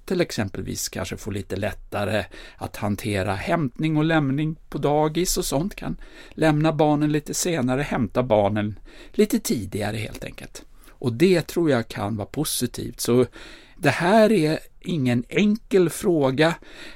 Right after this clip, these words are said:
och det är ju så att det kanske skulle vara bäst om man kunde själv få påverka egentligen. Men jag vet inte i vilken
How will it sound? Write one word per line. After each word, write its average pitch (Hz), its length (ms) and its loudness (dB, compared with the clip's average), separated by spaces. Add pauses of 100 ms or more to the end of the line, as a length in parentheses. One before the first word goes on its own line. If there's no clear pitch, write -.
(120)
och - 260 -4
det 160 400 4 (240)
är 143 280 2
ju 180 180 4
så 135 260 4
att 120 100 0
det - 80 -8
kanske 123 420 -4
skulle 123 260 2
vara 120 180 4
bäst - 560 2
om 127 200 0
man 127 260 2 (440)
kunde 127 280 2
själv 151 360 4
få 120 140 -6
påverka 127 680 0
egentligen. - 480 -10 (280)
Men 131 160 4
jag 131 120 6
vet 151 220 4
inte 135 220 2
i 123 100 8
vilken 120 460 2